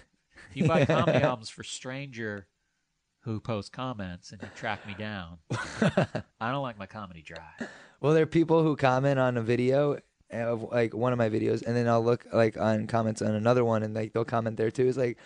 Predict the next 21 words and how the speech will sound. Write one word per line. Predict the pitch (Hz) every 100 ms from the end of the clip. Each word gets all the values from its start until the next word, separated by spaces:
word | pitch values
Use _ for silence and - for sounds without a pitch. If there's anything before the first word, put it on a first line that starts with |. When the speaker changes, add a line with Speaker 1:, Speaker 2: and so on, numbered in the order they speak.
| - _
Speaker 2:
"You | 135
already | 165 170
found | - 135 135
that | 127
you | 117
didn't | 117 117
like | 117 113
me | 110
on | 107
the |
first | 107 113 113 -
one." | 101 110 110
Speaker 1:
Oh, | 127
really? | 104 117 143
They | 120
Speaker 2:
Yeah, | 120
Speaker 1:
double | 113
Speaker 2:
what? | 127 104
Speaker 1:
comment? | 101 131
Speaker 2:
Yeah, | 135 127
yeah. | 120 113